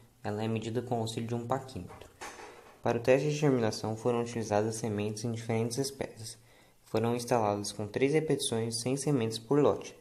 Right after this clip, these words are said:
em rolos de papel umedecido com extrato na concentração de cinquenta gramas litro. No estudo de germinação em laboratório,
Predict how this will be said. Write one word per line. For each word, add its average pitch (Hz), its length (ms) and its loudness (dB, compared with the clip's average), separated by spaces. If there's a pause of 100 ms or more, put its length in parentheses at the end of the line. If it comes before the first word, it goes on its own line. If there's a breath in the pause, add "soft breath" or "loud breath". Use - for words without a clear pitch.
(320 loud breath)
em 113 100 -4
rolos 110 340 0
de 117 100 -6
papel 107 800 -2
umedecido 135 640 2
com 117 180 0
extrato 110 560 -6
na 107 160 -4
concentração 123 680 0
de 117 100 -6
cinquenta 117 400 0
gramas 113 420 -2
litro. - 360 -6 (960 loud breath)
No 135 160 4
estudo 123 400 0
de 110 80 -4
germinação 101 600 -4
em - 20 -4
laboratório, 95 760 -2